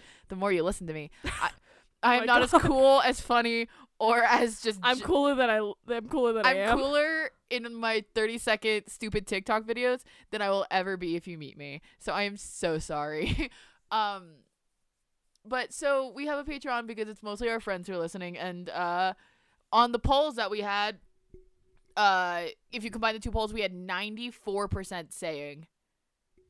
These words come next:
Speaker 1: they would pay for, or they would join us on Patreon.
Speaker 2: That's an A.
Speaker 1: That's an A.
Speaker 2: That's an A.
Speaker 1: It's
Speaker 2: That's
Speaker 1: not
Speaker 2: not
Speaker 1: e-,
Speaker 2: even an A minus. That's
Speaker 1: that's
Speaker 2: an
Speaker 1: an
Speaker 2: A.
Speaker 1: A.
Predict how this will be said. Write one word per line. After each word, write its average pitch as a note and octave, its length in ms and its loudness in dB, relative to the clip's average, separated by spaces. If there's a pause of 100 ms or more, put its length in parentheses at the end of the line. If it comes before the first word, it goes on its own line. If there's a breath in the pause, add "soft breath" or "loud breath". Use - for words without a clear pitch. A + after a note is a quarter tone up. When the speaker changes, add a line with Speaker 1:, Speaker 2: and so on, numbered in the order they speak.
(420)
Speaker 1:
they F3+ 160 -2
would E3 160 0
pay E3 240 -2
for, D3+ 340 -10
or F3 160 4
they F3 140 4
would D#3+ 200 -6
join D#3 220 0
us D3 100 -12
on C#3+ 120 -8
Patreon. - 360 -14
Speaker 2:
That's G4 200 -2
an A#3+ 100 -4
A. C4 300 0 (180)
Speaker 1:
That's - 160 -2
an B3 80 -2
A. A3+ 260 2
Speaker 2:
That's D#4+ 180 -6
an F4 80 -6
A. D#4 180 0
Speaker 1:
It's B3 140 -8
Speaker 2:
That's G3+ 140 -6
Speaker 1:
not A3+ 140 0
Speaker 2:
not F4+ 140 6
Speaker 1:
e-, - 20 -4
Speaker 2:
even E4 160 -6
an D4 120 0
A D4 120 4
minus. C#4+ 320 2
That's D#4+ 180 2
Speaker 1:
that's D#4 120 -4
Speaker 2:
an C4 40 2
Speaker 1:
an F4+ 60 4
Speaker 2:
A. D4 80 2
Speaker 1:
A. D#3+ 200 -6